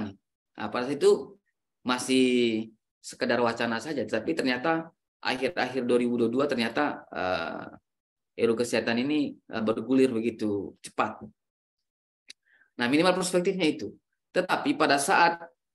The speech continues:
eh, pengambilan data, kenapa, eh, R U kesehatan itu begitu cepat? Itu tadi karena memang ada, eh,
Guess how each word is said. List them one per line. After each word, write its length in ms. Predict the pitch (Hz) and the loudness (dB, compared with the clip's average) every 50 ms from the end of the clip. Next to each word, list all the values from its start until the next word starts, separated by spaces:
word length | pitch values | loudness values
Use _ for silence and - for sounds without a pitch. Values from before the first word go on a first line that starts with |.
| _ - - | _ -4 0
eh, 640 | 135 143 143 139 139 135 135 135 131 131 127 123 113 - - - | 2 4 6 6 6 6 4 4 4 2 2 2 0 -2 -4 -4
pengambilan 480 | 147 139 135 135 135 135 139 135 127 139 | -2 0 0 2 2 2 2 2 4 2
data, 240 | 156 170 160 - 120 | 2 2 0 0 -2
kenapa, 560 | - 139 135 131 - 127 131 127 123 107 - - - - _ _ _ _ _ - | 0 0 -2 -2 0 2 2 2 2 0 -4 -10 -14 -20 _ _ _ _ _ -12
eh, 800 | - - 123 120 120 120 117 113 110 104 90 80 69 - - 135 | -6 -4 -4 -2 -2 -2 -2 -2 -2 -2 -4 -4 -4 -2 0 2
R 20 | 135 | 2
U 40 | 127 | 2
kesehatan 400 | 131 131 131 135 127 127 127 131 | 0 0 -2 -2 0 0 -2 -2
itu 80 | 127 123 | -2 -4
begitu 240 | 120 117 - - | -6 -6 -2 -2
cepat? 320 | 196 - 131 117 - - - - - _ - - | 0 2 2 0 0 -2 -12 -16 -20 _ -2 2
Itu 160 | 156 175 175 | 2 4 4
tadi 240 | 240 190 151 135 - | 4 4 2 2 0
karena 160 | 143 - - | 0 -2 0
memang 320 | - 170 190 208 190 - | -2 -2 -2 -2 -2 0
ada, 480 | 127 151 147 165 190 196 185 - - - _ _ _ _ _ | 0 2 2 2 2 2 0 -4 -10 -18 _ _ _ _ _
eh, 720 | - 131 139 139 139 139 135 135 131 131 127 123 117 117 | 0 2 4 4 6 4 4 6 4 4 4 4 2 0